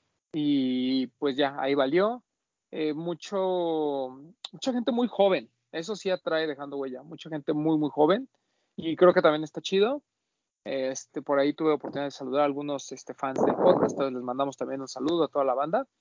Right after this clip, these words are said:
Eh, pero bien, muy bien, como siempre, muy bien organizado, el lugar estupendo, eh, no tuve ningún problema para llegar, usé el estacionamiento que está al lado de la plaza de, que está ahí al ladito de Parque Alameda,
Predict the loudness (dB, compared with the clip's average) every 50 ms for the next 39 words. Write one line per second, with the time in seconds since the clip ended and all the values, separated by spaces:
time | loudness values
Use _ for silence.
0 | _ _ _ _ _ _ _ 0 2 2 2 2 2 4 6 6 8 8 6 4
1 | 2 -2 -8 -8 -8 -4 -2 -2 -2 -2 -4 -8 -12 -12 -10 -10 -10 -10 -10 -10
2 | -8 -8 -6 -4 -4 -4 -4 -4 -6 -8 -8 -8 -8 -4 0 2 2 2 2 2
3 | 0 0 0 0 0 0 0 -2 -4 -8 _ _ _ -2 -2 0 0 -2 -2 -2
4 | -2 -2 -2 -4 _ _ _ _ _ _ _ -8 -6 -4 -4 -4 -4 -4 -4 -4
5 | -4 -2 0 0 0 0 0 -4 -4 -4 -4 -2 -2 -2 -2 -2 -2 -2 -2 0
6 | 2 4 4 4 4 2 0 -4 _ -14 -14 -12 -10 -10 -10 -10 -10 -12 -16 -14
7 | -14 -14 -12 -10 -10 -8 -8 -8 -10 -10 -2 0 2 4 4 4 4 2 2 -2
8 | -4 -4 -4 -6 -6 -4 -6 -6 -6 -6 -8 -14 -14 -14 -14 -14 -14 -14 -16 -18
9 | -20 -20 -20 _ _ _ _ _ _ _ _ _ _ _ _ _ _ _ _ _
10 | _ _ _ _ -8 -8 -8 -8 -4 -2 2 4 4 6 6 4 4 4 4 2
11 | 4 2 0 -2 -2 -2 -2 -2 -2 -2 -2 -2 -2 -4